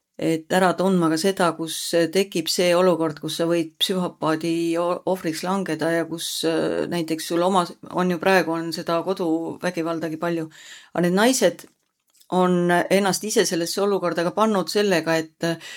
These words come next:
et nad, äh, ei, ei tunneta, kui näiteks neid kontrollitakse või, või teatud, äh, manipuli-, manipuleerimisolukorras nad ei tunneta seda, et see on oht tegelikult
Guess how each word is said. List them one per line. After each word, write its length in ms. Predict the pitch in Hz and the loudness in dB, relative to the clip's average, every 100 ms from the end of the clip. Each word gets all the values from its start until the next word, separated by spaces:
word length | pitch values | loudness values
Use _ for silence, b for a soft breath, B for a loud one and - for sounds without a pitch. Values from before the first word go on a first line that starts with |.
| B | B
et 100 | - | -6
nad, 240 | 160 165 - | -2 -2 0
äh, 380 | 165 165 170 151 - | 2 4 4 2 0
ei, 260 | 165 180 170 151 - _ | 0 2 0 -2 -4 _
ei 180 | 185 180 | -2 0
tunneta, 640 | 214 220 165 160 170 160 160 - _ _ | 2 4 2 0 0 0 -2 -10 _ _
kui 340 | 165 170 170 | -6 -2 0
näiteks 380 | 165 180 180 156 | 2 0 -2 -4
neid 140 | 165 160 | -4 -2
kontrollitakse 960 | 170 160 202 226 202 180 170 160 - 165 | -2 0 2 2 2 -2 -6 -4 -4 -2
või, 240 | 165 165 165 165 | -2 -4 -4 -4
või 260 | 156 175 170 160 160 B B B B B | -2 -2 -2 -4 -6 B B B B B
teatud, 480 | - 196 190 170 160 | 2 2 2 -2 -2
äh, 420 | - 170 170 165 160 | 0 2 4 0 -2
manipuli-, 580 | - 185 180 175 185 190 - - - | -2 -2 -2 -2 -2 -2 -2 -6 -4
manipuleerimisolukorras 1800 | 185 202 214 190 180 202 226 190 170 170 208 214 202 170 165 160 160 - - - 127 | 0 4 4 0 2 6 8 6 4 2 4 6 6 4 4 4 2 0 -2 -2 0
nad 200 | 175 175 | -2 0
ei 80 | 165 | 2
tunneta 400 | 214 220 170 160 | 2 2 2 -2
seda, 300 | 202 190 160 | -2 2 2
et 120 | 160 | 0
see 160 | - 180 165 | -2 0 2
on 100 | 160 | 2
oht 200 | 180 - | 0 -8
tegelikult 600 | - - - - - - | -12 -10 -12 -12 -14 -16